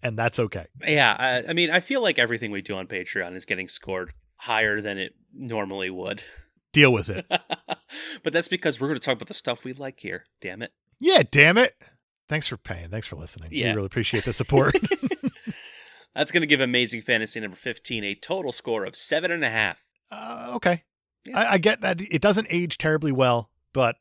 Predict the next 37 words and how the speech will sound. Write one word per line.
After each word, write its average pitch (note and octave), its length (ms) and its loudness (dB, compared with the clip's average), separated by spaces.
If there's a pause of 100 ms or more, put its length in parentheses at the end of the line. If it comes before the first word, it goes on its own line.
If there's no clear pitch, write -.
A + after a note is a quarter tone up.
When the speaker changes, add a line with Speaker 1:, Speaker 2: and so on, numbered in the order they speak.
(380)
Speaker 1:
the C3 100 -4
importance, B2 420 -4
I A#2 60 -4
think, G#2 220 -10
is F#2 80 -8
shown. - 260 -12 (380)
Speaker 2:
Right. A#2 380 -4
Y-, A2 200 -12
you C3 140 -10
can C#3 140 -8
tell D#3 520 -2 (300)
it's C3+ 180 -6
important G2+ 580 -4
based G#2+ 260 -4
on G#2+ 60 -10
the F#2+ 80 -10
score, F2+ 520 -6 (120)
but C3 160 -8
obviously A2 440 -2
there's F#2 240 -6
some, G2 280 -10
some - 240 -10
issues F#2 580 -8 (300)
along G2 320 -6
the F#2 80 -6
way. F2 380 -6
Speaker 1:
Completely G#2 320 0
Speaker 2:
Setting, F#2+ 160 0
Speaker 1:
agree. G2+ 160 -14
Speaker 2:
females, F#2+ 680 -6
hero. F#2 500 -8 (500)
But D3 100 -6
they F3+ 100 -2
all G3 120 2
get D3+ 140 -2
resolved A#2 340 -4
eventually. F2 640 -10